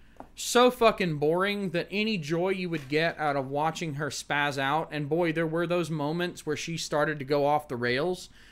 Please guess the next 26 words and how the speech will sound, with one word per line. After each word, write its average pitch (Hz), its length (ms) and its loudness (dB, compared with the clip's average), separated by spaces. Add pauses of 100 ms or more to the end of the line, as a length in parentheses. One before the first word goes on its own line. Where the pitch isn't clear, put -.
(120)
and 151 100 -4
her 151 140 -2
true 151 220 -4
color 143 340 0
showed, 151 500 0 (640)
but 139 320 4 (160)
yeah, 127 640 2 (680)
wow, 110 440 -4
just, 120 300 -8 (800)
she's - 300 0
so 247 180 6
goddamn 202 460 4
boring 185 400 2
that 156 180 0
it's 165 140 -4
impossible 175 680 -2
to 147 80 -8
get 165 180 -4
any 160 120 -4
enjoyment 151 500 -2
out 139 140 0
of 143 60 -8
it - 80 -6
for 139 80 -14
very 135 240 0
long, 170 380 2